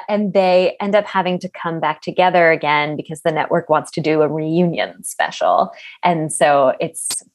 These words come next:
full of secrets and be-,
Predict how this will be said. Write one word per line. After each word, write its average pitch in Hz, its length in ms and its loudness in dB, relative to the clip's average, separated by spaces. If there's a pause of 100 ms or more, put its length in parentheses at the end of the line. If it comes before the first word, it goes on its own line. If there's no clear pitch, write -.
full 180 400 4
of 135 280 2 (320)
secrets - 920 -4
and 139 200 -2
be-, 131 100 -4